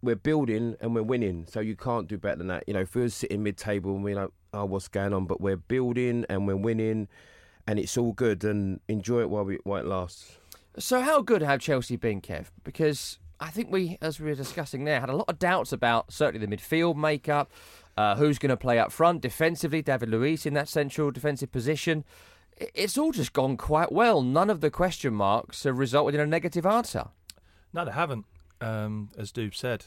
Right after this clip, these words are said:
Speaker 3: he's obviously big Chelsea. Uh, he's enjoying what they're doing. Um,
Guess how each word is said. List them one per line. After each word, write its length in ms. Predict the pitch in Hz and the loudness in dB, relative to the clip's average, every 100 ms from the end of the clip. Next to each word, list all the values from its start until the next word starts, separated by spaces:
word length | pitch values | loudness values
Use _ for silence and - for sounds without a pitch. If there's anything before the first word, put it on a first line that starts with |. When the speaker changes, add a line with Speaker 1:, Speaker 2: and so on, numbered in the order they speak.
| - | -10
Speaker 3:
he's 340 | 110 98 - - | -8 -8 -12 -14
obviously 460 | 107 98 - 101 98 _ | -12 -10 -8 -8 -8 _
big 180 | 107 95 | -6 -6
Chelsea. 500 | - 107 104 120 110 _ _ _ _ - | -6 -6 -6 -8 -10 _ _ _ _ -8
Uh, 220 | 101 104 | -4 -2
he's 160 | 101 101 | -4 -4
enjoying 420 | 101 113 107 104 | -6 -4 -2 -2
what 120 | 101 | -4
they're 100 | 95 | -6
doing. 340 | 92 110 113 117 - _ _ _ - | -4 -2 -2 -6 -12 _ _ _ -4
Um, 520 | 104 104 107 104 107 | 0 2 2 0 -2